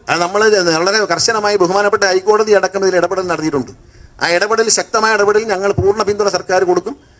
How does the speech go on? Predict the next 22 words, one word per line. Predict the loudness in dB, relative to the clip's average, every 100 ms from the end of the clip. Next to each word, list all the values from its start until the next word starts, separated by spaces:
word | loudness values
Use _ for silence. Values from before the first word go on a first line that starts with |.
| _ -6
ഇത്തരം | -2 0 -2
മത്സര | -2 0 2 2
ഓട്ടങ്ങൾ | 0 -2 0
ഒരു | 0 0
കാരണവശാലും | -2 -2 -2 -2 -4 -10 -20 -10 -4
അതെവിടെ | -2 0 -2
കണ്ടാലും | -2 0 0 -2 -8 -20 -20 -20 -20 -20 -6
ഞാൻ | -4 0
മാധ്യമപ്രവർത്തകരോടും | -2 0 0 2 2 4 4 4
ജനങ്ങളോടും | 2 2 2 2
പറയുന്നു, | 2 -2 -2
നിങ്ങൾ | 0 2 2
അതപ്പം | 2 0 -2 -2 0
തന്നെ | 0 -2 -6 -16 _ _ _ -20 _ -20 -4
മൊബൈലിൽ | 2 4 4
പകർത്തി | 2 2 2 2
ഇങ്ങ് | 2 2
അയച്ചോളൂ, | 4 4 4 2 0
അതിഗംഭീരമായ | -2 0 2 2 2 2 -2
ഫൈൻ | -2 -2 0
അങ്ങ് | -2
ചെല്ലും, | -4 -10